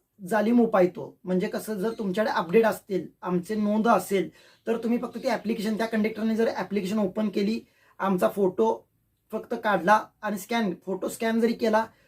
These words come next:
तर तिथे आमची पूर्ण माहिती आहे, येईल, पूर्ण आमची माहिती येईल, म्हणजे आम्ही कोणत्या प्रकारचे दिव्यांग आहोत, आमचं नाव काय, आमचं वय किती, हे सगळंच कळून जाईल आणि त्याच्यावर तुम्हाला,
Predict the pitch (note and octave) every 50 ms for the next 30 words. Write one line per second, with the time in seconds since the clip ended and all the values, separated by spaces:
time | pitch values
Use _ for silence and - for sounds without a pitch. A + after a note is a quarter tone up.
0 | _ _ - G3 G#3+ G3 F3+ A3 G#3 G3 G3+ A#3+ - A#3+ B3+ A#3+ B3+ C4 A#3+ A3
1 | G3 F#3 - A3 G3 G3+ F3+ A#3+ G3 F3 D#3 C#3 C3 - _ _ _ _ _ _
2 | _ _ _ - F4 C4+ A#3+ A#3+ B3+ A#3 G#3 F3+ - D4 C#4 B3+ A#3 G3 F3+ A3
3 | G3+ F3+ D#3 D3 E3 F3 F3 F3 G3+ F3 F3+ F#3+ G3+ G3 _ _ - G#3 F3+ F3
4 | G3+ F#3+ G#3 F#3+ G3+ F#3+ F3+ F3+ F3+ F#3+ A3+ - F#3 F#3 F#3 F#3 G3+ G#3 - _
5 | _ _ _ _ _ _ - F#3 F#3 F3+ G#3 G3+ F#3+ G3 G#3 G#3+ G3 - G3+ G3
6 | G3+ A#3 - A3 F3+ E3+ - G3+ F#3 E3+ F#3 G#3 - - A3 F3+ - - G#3 G#3+
7 | A3 - _ _ _ _ A#3 A#3+ - A#3 A3 G#3+ A3+ G#3+ A#3 - B3 G#3 G3+ F#3+
8 | F3+ F3+ D3+ - - _ _ _ _ - F#3+ F#3+ F#3 G#3 F#3 G#3 G#3+ F#3 F3+ A3
9 | G#3+ G#3+ G#3+ A3 A3 -